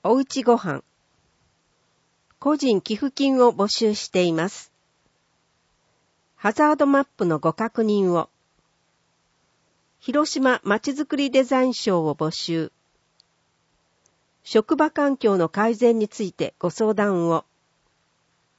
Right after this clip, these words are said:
国際フェスタを開催。新型コロナウイルスワクチン。広島育ちキッチン。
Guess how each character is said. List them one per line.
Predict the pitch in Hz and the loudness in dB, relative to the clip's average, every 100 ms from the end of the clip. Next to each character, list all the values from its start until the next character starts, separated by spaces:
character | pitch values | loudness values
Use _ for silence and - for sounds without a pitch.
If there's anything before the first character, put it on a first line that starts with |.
| _ _ _ _ _ - | _ _ _ _ _ -6
国 | 214 - | -4 -4
際 | - 311 302 | 0 0 0
フ | - | -2
ェ | 285 | -4
ス | - | -4
タ | - 175 | -2 -2
を | |
開 | 147 170 180 | -2 -6 -8
催。 | - 175 160 - _ _ _ _ _ _ _ _ _ _ _ _ _ _ _ | -8 -6 -6 -8 _ _ _ _ _ _ _ _ _ _ _ _ _ _ _
新 | - - 294 302 | -14 -4 -2 0
型 | 277 277 | 0 0
コ | 269 262 | 2 4
ロ | 262 | 4
ナ | 254 | 4
ウ | 247 240 | 4 2
イ | |
ル | 220 | -2
ス | 240 214 | -2 0
ワ | 220 | 0
ク | - | -4
チ | - 156 | -14 -10
ン。 | 143 - _ _ _ _ _ _ _ _ _ _ _ _ _ _ - | -10 -12 _ _ _ _ _ _ _ _ _ _ _ _ _ _ -2
広 | 247 302 | 0 2
島 | 311 285 | 2 0
育 | 285 254 240 | 2 0 -2
ち | - - | -4 -10
キ | 220 | -12
ッ | - | -12
チ | - 160 | -10 -10
ン。 | - | -10